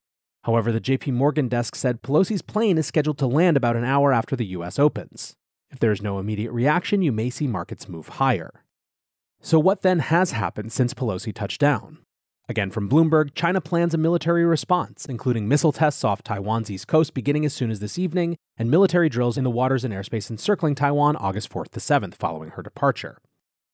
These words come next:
The White House has not said if it's in contact with Pelosi, but warns Beijing not to make it a big thing.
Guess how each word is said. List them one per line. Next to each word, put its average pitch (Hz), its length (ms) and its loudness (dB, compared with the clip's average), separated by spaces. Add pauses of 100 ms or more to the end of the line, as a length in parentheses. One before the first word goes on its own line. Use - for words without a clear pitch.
(200)
The 117 60 -4
White 123 180 2
House 110 220 0
has 110 180 -4
not 147 340 -2
said 147 160 2
if 139 120 0
it's 120 120 -6
in 101 120 -6
contact 180 500 0
with 131 120 -8
Pelosi, 156 460 2
but 117 160 -2
warns 113 320 -4
Beijing 131 480 0
not 113 200 -2
to 117 80 -2
make 98 240 -4
it 104 60 -2
a 101 40 -2
big 82 200 -8
thing. 95 420 -2